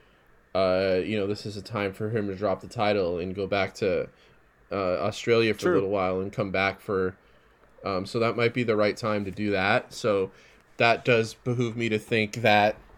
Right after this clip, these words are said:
Speaker 1: I think Rocky's gonna be there for a little. I see. I shouldn't be talking about this like this. We're trying to be kayfabe, but I'm just looking at the timeline here. Rocky just got there, and he's probably gonna be there, unless he's coming right back home.
Speaker 2: Yeah.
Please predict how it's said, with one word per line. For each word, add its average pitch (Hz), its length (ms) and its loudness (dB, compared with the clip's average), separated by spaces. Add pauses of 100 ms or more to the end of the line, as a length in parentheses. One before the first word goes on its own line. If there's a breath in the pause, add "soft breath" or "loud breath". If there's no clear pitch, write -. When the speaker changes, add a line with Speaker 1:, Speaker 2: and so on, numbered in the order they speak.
(420)
Speaker 1:
I 127 120 6
think 127 320 -2
Rocky's 123 460 2
gonna 123 180 2
be 123 160 2
there 120 180 6
for 127 140 0
a 123 60 4
little. 120 280 4
I 135 140 2
see. 139 300 2
I 135 80 4
shouldn't 165 220 2
be 139 80 0
talking 175 320 2
about 113 240 2
this 110 200 -4
like 107 160 2
this. 98 200 -2
We're 117 80 -2
trying 120 200 0
to 117 60 -2
be 110 100 -4
kayfabe, 110 580 2
but 101 200 0
I'm 110 120 -2
just 117 180 -8
looking 120 200 -2
at 104 80 -6
the - 80 -18
timeline 120 440 0
here. 98 220 -2 (320 soft breath)
Rocky 127 320 4
just 110 180 -2
got 113 260 2
there, 101 200 4
and 101 80 -2
he's 101 120 -4
probably 123 260 2
gonna 101 160 -2
be 104 160 -2
there, 92 340 0 (800 soft breath)
unless 127 300 4
he's 127 160 -2
coming 123 280 2
right 117 220 4
back 104 240 2
home. 113 320 2
Speaker 2:
Yeah. 92 420 0